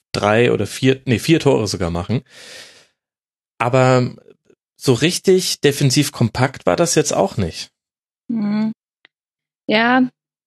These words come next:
Speaker 2: vielleicht ist es auch ganz gut, diese Tordifferenz zu haben, weil dann weiß der S C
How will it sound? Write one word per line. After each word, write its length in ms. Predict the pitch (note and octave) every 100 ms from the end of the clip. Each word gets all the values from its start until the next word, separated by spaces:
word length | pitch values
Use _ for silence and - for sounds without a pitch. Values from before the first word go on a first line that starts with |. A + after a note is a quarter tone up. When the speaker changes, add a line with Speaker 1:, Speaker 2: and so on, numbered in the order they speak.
| _ _ _ _ _
Speaker 2:
vielleicht 480 | _ C4+ A#3+ C4 -
ist 220 | B3 -
es 120 | A3+
auch 220 | A3 A3+
ganz 240 | A#3 A3+ -
gut, 240 | B3+ D#4
diese 240 | C#4+ D4 C#4
Tordifferenz 760 | C#4+ C4 C#4 C4 C#4 C4 C4+
zu 160 | - C#4+
haben, 320 | C4+ C4 C4
weil 180 | A3+ A3
dann 200 | A3+ A3+
weiß 280 | G#3 A#3+ -
der 160 | A3
S 260 | A3+ A3 -
C 160 | A#3